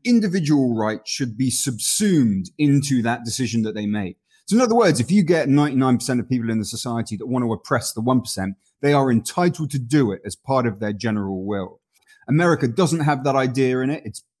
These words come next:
kind of, the American Revolution is really based on sort of m-, predominantly English radical literature from the century beforehand and, and a few decades before.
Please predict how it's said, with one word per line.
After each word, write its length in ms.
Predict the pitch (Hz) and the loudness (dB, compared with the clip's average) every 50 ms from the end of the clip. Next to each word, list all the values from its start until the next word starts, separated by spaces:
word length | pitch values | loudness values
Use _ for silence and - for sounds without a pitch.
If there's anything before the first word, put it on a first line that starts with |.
| _ | _
kind 180 | - 147 127 113 | 0 0 2 2
of, 180 | 107 101 113 117 | 0 -2 -6 -12
the 180 | 131 127 127 | -8 -2 0
American 320 | 127 135 131 131 127 - 123 | 2 2 2 2 0 0 -2
Revolution 380 | 120 101 120 131 120 - 117 | -2 0 0 0 0 0 -2
is 120 | 113 101 107 | -2 -2 -2
really 280 | 123 143 139 123 117 | 0 0 2 2 0
based 400 | 92 - 131 120 120 117 - - | 0 -2 -2 -2 0 -2 -4 -6
on 80 | 110 107 | -8 -8
sort 140 | 107 101 98 | -8 -10 -14
of 60 | - _ _ _ _ _ _ 127 | -14 _ _ _ _ _ _ -4
m-, 160 | 135 143 143 - | -4 -4 -2 -2
predominantly 600 | 147 143 170 165 156 151 139 123 113 113 - - | 0 2 2 4 4 4 2 2 0 -2 -4 -2
English 500 | 160 151 143 139 123 127 120 107 - - | 0 2 2 2 2 0 -2 -2 -4 -4
radical 520 | 117 127 123 123 123 120 - - 120 117 | -2 0 0 0 0 -2 -4 -2 -2 -2
literature 600 | - 117 127 127 - - 123 101 - - 113 107 | 0 0 -2 -2 -4 -6 -8 -8 -6 -6 -6 -6
from 180 | - - 110 110 | -6 -4 -6 -6
the 40 | 104 | -4
century 400 | - 131 123 113 - - 120 104 | -2 -2 -2 -2 -2 -4 -8 -8
beforehand 640 | 92 107 - 127 123 123 110 110 107 104 104 101 101 | -8 -8 -8 -4 -4 -2 -2 -2 -2 -4 -4 -4 -4
and, 100 | 101 107 | -6 -6
and 200 | 98 104 104 104 | -6 -6 -6 -6
a 20 | |
few 160 | - 123 117 | -6 -6 -6
decades 340 | 104 120 110 - 110 101 - | -4 -6 -8 -8 -10 -14 -14
before. 360 | _ _ _ 107 101 95 98 | _ _ _ -16 -16 -16 -16